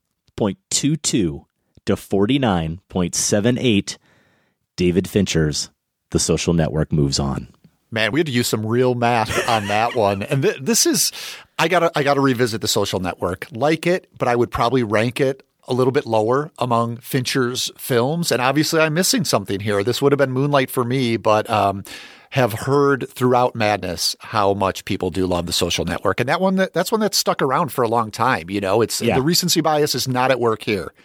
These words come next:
Speaker 1: I was actually giving our producer Sam some grief earlier today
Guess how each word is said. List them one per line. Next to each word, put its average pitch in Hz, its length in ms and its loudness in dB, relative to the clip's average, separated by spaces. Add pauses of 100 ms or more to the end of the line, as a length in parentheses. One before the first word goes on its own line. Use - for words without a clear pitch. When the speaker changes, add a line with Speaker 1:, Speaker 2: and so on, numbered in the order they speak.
(260)
Speaker 1:
I 107 80 0
was 110 140 4
actually 110 300 2
giving 101 260 2
our 92 100 4
producer 95 380 2
Sam 90 440 0
some 92 260 0
grief 95 380 2
earlier 90 380 2
today 101 540 2